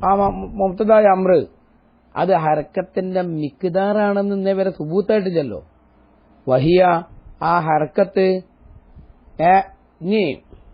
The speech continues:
വഹിയ, ആ ഹർക്കത്ത്, കമാ അന്നഹ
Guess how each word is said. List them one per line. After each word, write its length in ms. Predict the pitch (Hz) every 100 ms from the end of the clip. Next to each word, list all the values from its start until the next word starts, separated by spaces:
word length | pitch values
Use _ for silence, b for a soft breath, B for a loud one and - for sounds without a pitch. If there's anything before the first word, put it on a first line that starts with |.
| - _ _ _ _ _ _ - - - - - _ _ -
വഹിയ, 280 | 156 190 196 190
ആ 120 | 190 208
ഹർക്കത്ത്, 480 | 185 185 208 208 208 202 196 _ _ -
കമാ 340 | 139 175 196 202
അന്നഹ 280 | 208 202